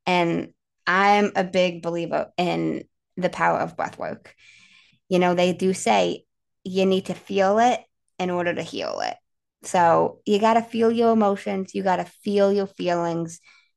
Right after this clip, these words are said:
in order to heal them and move past that wound. Um, but yeah, I'm super excited for this. And I thank you guys so much for taking the time to listen to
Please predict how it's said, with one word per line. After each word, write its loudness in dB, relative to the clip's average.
in 2
order 4
to 0
heal 0
them -4
and -2
move -2
past -10
that -6
wound. -12
Um, -6
but -2
yeah, 0
I'm 0
super -2
excited -4
for -4
this. -4
And 0
I 0
thank -2
you -6
guys 0
so 0
much -4
for -16
taking -4
the 0
time -2
to -2
listen -4
to -6